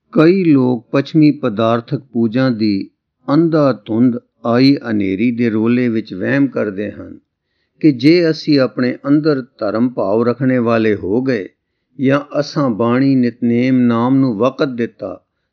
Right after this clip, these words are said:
ਤਾਂ ਸਾਡੇ ਸੰਸਾਰਕ ਵਿਵਹਾਰਕ ਰਹਿ ਜਾਣਗੇ। ਦੂਜੇ ਮੁਲਕ ਰੱਬ ਤੇ ਰੱਬੀਅਤ ਨੂੰ ਭੁੱਲ ਕੇ ਬੜੇ ਪਦਾਰਥਾਂ ਵਾਲੇ ਹੋ ਗਏ ਹਨ ਤੇ ਹਿੰਦੁਸਤਾਨ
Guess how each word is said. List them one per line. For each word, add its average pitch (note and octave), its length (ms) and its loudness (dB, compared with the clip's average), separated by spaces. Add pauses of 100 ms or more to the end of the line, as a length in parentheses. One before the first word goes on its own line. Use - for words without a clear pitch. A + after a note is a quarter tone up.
(120)
ਤਾਂ E3 140 0
ਸਾਡੇ C#3 420 -4
ਸੰਸਾਰਕ C#3 760 -4 (140)
ਵਿਵਹਾਰਕ A2 600 -4 (500)
ਰਹਿ A2+ 360 -2
ਜਾਣਗੇ। A2+ 460 -6 (480)
ਦੂਜੇ E3+ 420 2
ਮੁਲਕ D3+ 440 2
ਰੱਬ C3+ 300 0 (120)
ਤੇ C#3+ 120 -2
ਰੱਬੀਅਤ B2 520 -2
ਨੂੰ B2 180 -2
ਭੁੱਲ G2+ 240 -4
ਕੇ A#2 200 -4
ਬੜੇ D#3 360 0
ਪਦਾਰਥਾਂ A#2+ 680 -2
ਵਾਲੇ B2 280 -2
ਹੋ A2 180 0
ਗਏ A#2+ 220 -2
ਹਨ A2+ 240 -4 (340)
ਤੇ A2+ 220 2
ਹਿੰਦੁਸਤਾਨ C#3 800 -2